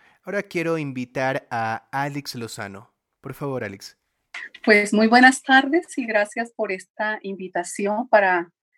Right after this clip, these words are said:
Speaker 2: expresar a través de este medio los recuerdos de una persona que en este momento no está en este plano con nosotros, pero que está presente en otro, en otra realidad.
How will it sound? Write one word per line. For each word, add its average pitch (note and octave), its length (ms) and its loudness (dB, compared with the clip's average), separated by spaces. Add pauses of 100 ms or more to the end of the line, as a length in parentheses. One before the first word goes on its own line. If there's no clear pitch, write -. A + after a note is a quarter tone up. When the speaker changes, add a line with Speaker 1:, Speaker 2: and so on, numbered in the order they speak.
(240)
Speaker 2:
expresar F3+ 760 2
a G#3+ 80 10
través F#3+ 440 0
de G3+ 80 -6
este G#3 300 -8
medio G#3 680 -4
los F#3 300 -2
recuerdos F#3 880 -2 (420)
de F3+ 60 0
una F#3+ 260 4
persona F#3 480 0
que F#3 200 -2
en E3+ 80 6
este E3+ 280 0
momento F#3 480 4
no F#3+ 80 0
está F#3 280 2
en F3+ 160 2
este F3+ 220 0
plano F3+ 320 2
con F3+ 160 -2
nosotros, E3+ 680 -6
pero E3+ 180 0
que D3 100 -6
está F3 440 4 (380)
presente F#3 680 2
en E3+ 100 6
otro, E3 360 0 (100)
en E3+ 140 2
otra E3 340 0
realidad. D#3+ 540 0